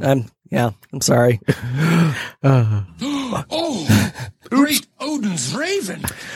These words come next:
Speaker 1: So those are the, the techniques, folks, to help you do self-hypnosis. So if you want to look at the show notes, look it up, look at the website, find the show notes for this episode,
Speaker 2: Mm-hmm.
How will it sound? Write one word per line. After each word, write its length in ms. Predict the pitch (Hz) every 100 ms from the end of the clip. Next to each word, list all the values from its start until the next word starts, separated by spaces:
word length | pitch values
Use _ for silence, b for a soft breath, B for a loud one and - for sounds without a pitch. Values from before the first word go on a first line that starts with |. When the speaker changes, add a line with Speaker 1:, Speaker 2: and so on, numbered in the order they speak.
| B B -
Speaker 1:
So 180 | 185
those 260 | 180 254 294
are 80 | 269
the, 280 | 208 156 143
the 200 | 143 139
techniques, 720 | - 190 - 165 190 254 -
folks, 420 | - 131 120 - -
to 60 |
help 480 | 123 - 202 262 -
you 180 | 131 113
do 320 | 95 156 190
self-hypnosis. 1080 | - 131 117 139 135 165 233 - 127 - - -
So 280 | - 139 135
if 120 | 175
you 60 |
want 120 | 214 294
to 60 |
look 120 | 208
at 60 | 196
the 60 | -
show 300 | - 214 196
notes, 420 | 123 127 - 151
look 160 | 165 240
it 60 |
up, 180 | 185 185
look 240 | 180 185 175
at 60 |
the 60 | 160
website, 600 | 165 170 - 175 165 165
find 340 | - 156 170
the 60 | 165
show 260 | - 165 165
notes 260 | 156 165
for 140 | - 135
this 160 | 139
episode, 540 | 165 202 - 127 131 127
Speaker 2:
Mm-hmm. 220 | 127